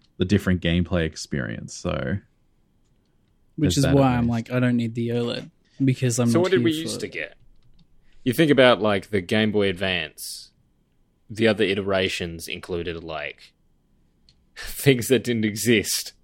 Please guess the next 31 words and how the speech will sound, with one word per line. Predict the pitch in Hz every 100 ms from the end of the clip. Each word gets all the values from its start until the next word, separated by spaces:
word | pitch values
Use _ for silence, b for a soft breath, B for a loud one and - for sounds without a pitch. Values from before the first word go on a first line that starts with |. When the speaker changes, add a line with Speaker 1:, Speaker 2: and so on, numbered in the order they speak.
| _ _ _ -
Speaker 3:
and | 110
now | 98 92
just | 85 -
do. | - 101 85
So, | 80 101
like, | 92 87 - _ -
lighting | 101 104 101 170
Speaker 2:
Color, | 151 135 120
Speaker 3:
on | -
an | 135
Speaker 2:
light, | 135 127
<laughs> |
Speaker 3:
S | 131 -
P. | 208 196
Speaker 2:
yeah. | 170 -
Speaker 1:
Yeah. | 113 92 85
Speaker 3:
Yeah. | 143 135 92 85 -
Speaker 1:
Well, | 127
here's | 185 220 -
a | -
Speaker 3:
Uh, | 95
Speaker 1:
question | 113 90 101
for | 95 90
Matt, | 92 85 80 -
'cause | 107 92 -
Matt, | 113 127 131 - - - _ -
in | 127 110
our, | 95 92 87 -
uh, | 98 90 87 87 85 85 82 - _ _ _ _
pre-recording | - 95 92 90 87 - 95 87 - 90 80
sync, | 85 - 92 80